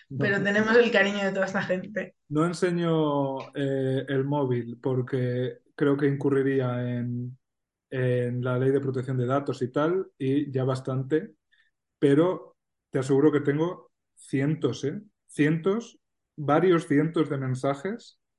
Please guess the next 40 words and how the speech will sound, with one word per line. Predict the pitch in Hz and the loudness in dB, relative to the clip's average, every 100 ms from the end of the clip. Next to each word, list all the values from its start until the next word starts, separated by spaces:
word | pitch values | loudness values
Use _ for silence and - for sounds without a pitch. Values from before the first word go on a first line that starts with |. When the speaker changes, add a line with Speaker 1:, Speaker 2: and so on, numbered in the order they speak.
| _ _ _ _ | _ _ _ _
Speaker 1:
de | 147 135 | -4 -4
gente | 127 139 147 202 208 | -2 -2 0 -2 0
alegrándose | 240 135 135 156 190 196 | 0 0 2 0 0 -2
un | 160 | -4
montón, | 131 127 190 202 _ _ _ | -4 -4 -6 -10 _ _ _
pero | 147 139 | 0 2
que | 147 | 4
di-, | 143 143 139 | 4 2 0
hay | 143 | -2
gente | 156 170 | 0 0
que | 170 | 0
me | 143 | 0
dice, | 131 127 127 | -2 -4 -6
"Estoy | 143 151 | -2 2
llorando", | 151 127 127 147 170 | 2 2 0 -4 -4
literal. | 143 139 131 120 113 - | -2 -2 -2 -6 -10 -10
<laughs> | - 131 190 | -8 -6 2
Speaker 2:
Real, | 202 180 190 185 | 6 8 6 6
o | 220 | 6
sea, | 220 170 | 4 4
por | 190 | 4
las | 190 190 | 4 6
redes | 190 202 | 6 6
sociales | 226 226 214 | 4 4 4
de | 220 | 4
Puedo | 220 | 4
Hablar, | 214 208 220 | 6 6 6
alguna | 220 202 208 | 4 2 2
también | 214 214 | 0 -2
nos | 233 | 2
ha | 262 | 2
dicho | 247 240 202 | 2 0 0
que | |
ha | 180 | 2
Speaker 1:
Ajá. | |
Speaker 2:
llorado | 165 175 180 | 2 2 0
y | 196 | 0
que | 185 | -2
ha | 170 | -2
gritado. | 170 160 170 185 | -6 -4 0 2